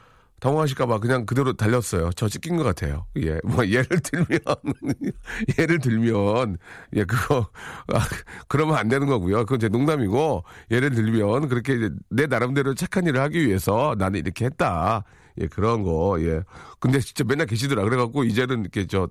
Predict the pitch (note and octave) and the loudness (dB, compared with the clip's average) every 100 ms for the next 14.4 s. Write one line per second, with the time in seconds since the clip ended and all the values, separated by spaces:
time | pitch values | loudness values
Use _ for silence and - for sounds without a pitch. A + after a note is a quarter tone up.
0 | - - - A#2+ B2 A2+ F#2 G2+ G#2 G#2 | -6 -10 -2 0 0 -2 0 0 2 0
1 | B2+ - C3 C3+ G#2+ D#2 C#2+ D#2 E2+ E2 | -2 -2 0 0 0 2 2 0 0 -2
2 | - - - - C3 - A#2+ C3+ C3 A#2 | -4 -14 -20 -4 -2 0 2 2 2 2
3 | G2 F2 A2 E2+ D2 G#2 B2+ A#2+ A2 G#2+ | 0 0 0 0 0 2 2 0 0 0
4 | F2 E2+ E2+ D2+ G2 D#3 - - - - | 0 0 -2 0 0 -2 -6 -16 -20 -20
5 | - C#3 C3 D3 D3+ - - - C#3 E3+ | -2 0 0 0 -2 -4 -10 -2 2 4
6 | E3+ F3 E3 F#3 F3 E3+ C3+ D#3 D#3+ - | 4 0 0 0 2 2 2 2 0 0
7 | A2 C3 C#3 A2+ A2+ C3+ G#2+ A2 F#2+ - | 0 2 2 2 2 2 2 2 2 2
8 | F#2 B2 A#3 A#3+ - - - - - D#3+ | 2 2 0 -4 -12 -20 -8 -6 -2 0
9 | E3 E3 F#2 G2 G2+ - G#2+ G#2 G#2 G2 | 2 2 2 0 0 0 0 2 2 2
10 | F#2+ D3 C#3 F#2 F2+ F2+ - - D#3 G2+ | 2 2 2 0 0 -2 -6 -2 0 2
11 | G2 F#2 F2 E2 D#2 D#2 G#2 G#3+ - - | 2 0 -2 -2 -2 0 0 0 -6 -20
12 | - - A#2 C3 A2+ F#2 F2+ E2 F2 F#2 | -16 -2 0 2 2 0 0 0 0 0
13 | D2+ E2 E2+ E2+ E2+ D#2 C#2+ B1+ C#3+ G3 | -2 -6 -4 -2 -2 -2 -4 -2 0 2
14 | A3+ A3 A3 - | 0 0 -2 -6